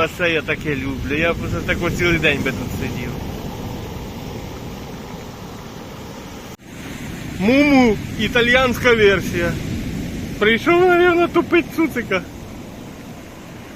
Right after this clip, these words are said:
Е, Герасим, не творі.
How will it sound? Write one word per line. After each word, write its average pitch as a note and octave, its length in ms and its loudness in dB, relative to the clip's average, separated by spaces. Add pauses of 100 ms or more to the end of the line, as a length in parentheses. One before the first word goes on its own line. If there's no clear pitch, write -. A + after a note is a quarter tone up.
(120)
Е, A3 260 6 (480)
Герасим, A3 760 6 (1000)
не G#3 160 6
творі. C4 440 4